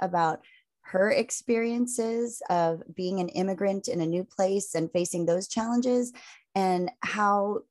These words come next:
she was able to make this spiritual parallel to how we are all immigrants in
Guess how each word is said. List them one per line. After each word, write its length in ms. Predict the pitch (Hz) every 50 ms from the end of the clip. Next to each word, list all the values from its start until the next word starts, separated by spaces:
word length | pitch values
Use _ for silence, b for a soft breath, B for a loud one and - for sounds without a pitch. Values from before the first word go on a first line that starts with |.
| _ -
she 360 | - - - - 240 226 220
was 160 | 208 208 202 214
able 180 | 208 208 233
to 80 | 240 247
make 220 | 240 233 226 240
this 180 | - 202 190 -
spiritual 560 | - - - 196 185 190 196 - - 190 180
parallel 720 | - - 165 170 175 170 165 165 156 151 143 143 151 - -
to 320 | - - - 180 170 165 175
how 260 | 175 170 175 170 170
we 160 | 165 180 175
are 120 | 165 -
all 200 | - 156 170 170
immigrants 840 | - - 170 170 165 156 165 160 151 156 151 - - - - - - -
in 420 | - 170 160 160 151 156 156 151